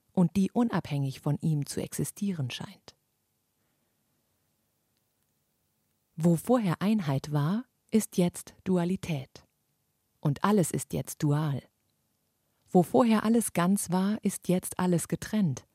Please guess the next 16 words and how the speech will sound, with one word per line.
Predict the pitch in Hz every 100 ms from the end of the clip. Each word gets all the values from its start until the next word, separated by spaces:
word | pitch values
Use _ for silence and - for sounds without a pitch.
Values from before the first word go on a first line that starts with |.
| _ -
aufgeteilt | 196 220 - - 170 165 165 - _
und | 190 190
voneinander | - 185 190 170 165 160 147
verschieden. | 175 - 180 143 143 - _ _ _ _ _ _ _ _ _ _ _ _ _ _ _ _ _ _ _ _ 190
Der | 175
dunkle | 262 285 233
Mantel | 202 202 220 202 185
von | - 170 -
Zeit | 180 185 214 180
und | 160
Raum | 143 143 147 151
hat | 147 -
sich | 151 -
über | 156 147 -
alles | 151 139 -
gelegt, | 151 151 147 - -